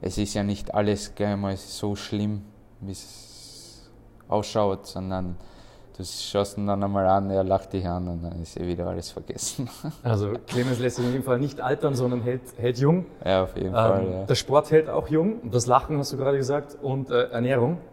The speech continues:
Speaker 2: Auch großes Thema bei Sportlern. Ähm, gibt's da ein Ritual bei dir? Wenn du zu Hause was kochen musst, äh, muss bei dir da einmal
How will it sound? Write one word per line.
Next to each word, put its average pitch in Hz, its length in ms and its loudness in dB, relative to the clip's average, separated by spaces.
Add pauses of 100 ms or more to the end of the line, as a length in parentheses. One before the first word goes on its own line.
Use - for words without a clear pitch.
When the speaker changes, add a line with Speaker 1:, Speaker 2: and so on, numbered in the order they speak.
(520)
Speaker 2:
Auch 113 180 4
großes 139 300 4
Thema 143 240 2
bei 123 100 0
Sportlern. 143 640 -2
Ähm, 117 440 -2 (160)
gibt's - 180 2
da 139 60 0
ein 127 120 -4
Ritual 123 460 4
bei 147 140 2
dir? 165 340 -2 (840)
Wenn 139 220 6
du 139 180 0
zu 139 220 -2
Hause 127 180 -2
was 127 120 -4
kochen 147 300 0
musst, 147 360 -2
äh, 135 240 2
muss 135 400 0
bei 123 140 6
dir 123 160 4
da 117 140 4
einmal 117 520 0